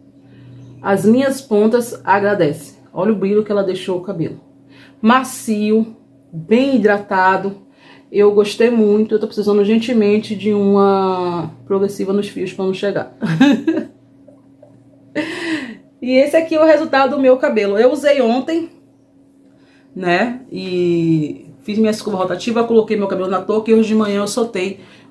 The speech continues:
os bebelos. E ele ficou assim, tá? Então é isso. Resenha pra vocês.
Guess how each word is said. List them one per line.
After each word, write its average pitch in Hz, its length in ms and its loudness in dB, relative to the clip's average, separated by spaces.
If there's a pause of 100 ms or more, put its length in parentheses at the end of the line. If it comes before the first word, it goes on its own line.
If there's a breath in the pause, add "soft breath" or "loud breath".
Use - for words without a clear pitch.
os 220 320 -2
bebelos. - 880 -2
E 202 220 -8
ele 202 140 -2
ficou 208 420 -6
assim, - 480 -6 (180)
tá? 170 240 -4 (240 loud breath)
Então 302 280 2
é 320 100 2
isso. 302 400 -4 (540)
Resenha 262 400 0
pra 277 120 2
vocês. 233 600 0